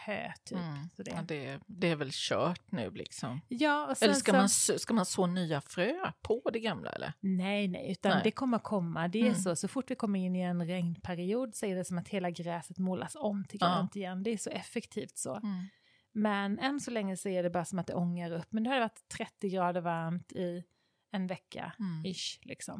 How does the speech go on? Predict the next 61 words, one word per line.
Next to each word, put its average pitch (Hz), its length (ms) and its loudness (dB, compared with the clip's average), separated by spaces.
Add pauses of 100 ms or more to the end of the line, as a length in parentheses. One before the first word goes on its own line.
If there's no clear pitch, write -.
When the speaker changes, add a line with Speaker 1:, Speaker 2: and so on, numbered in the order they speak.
Speaker 2:
Mm. 190 220 -8 (540)
Speaker 1:
Eh, 208 180 2
så 240 120 -2
det 262 80 2
har 330 100 4
nog 233 120 0
varit 175 180 -4
lite 180 240 -6
för 190 120 -6
bra. 180 280 -4 (460)
Men 254 140 -4
jag 247 160 6
är 190 60 2
väldigt 185 520 -2
rädd 160 160 -4
om 165 80 -2
mina 160 200 -2
växter - 440 -8
så - 80 -8
jag 185 80 -8
kan 247 100 -6
inte 220 120 -6
låta 175 200 -2
bli 208 360 0
att 233 80 2
vattna - 360 -8
dem. 240 240 -8
Speaker 2:
Nej, 175 160 0
det 202 60 0
är 233 40 -4
klart. 196 320 -12 (160)
Speaker 1:
Men 226 100 2
jag 226 100 0
tänker 262 280 0
att - 60 -2
man 220 180 2
måste 208 360 -2
ju 180 420 2 (300)
ta 208 100 -2
vara 175 340 -2
på - 120 -4
alla 170 140 0
droppar 165 260 -4
som 180 160 0
kommer. 208 500 0
Så 247 140 0
nu 233 160 4
ifall 208 220 0
det 196 60 -4
skulle 220 280 0
bli 262 300 0
lite 165 280 -6
regn 170 320 -4
den 165 140 0
här 170 120 -4
natten, 185 520 -4
då 185 80 0
hoppas 277 300 -2
jag 240 60 0
att 214 60 -4
ni 208 140 -4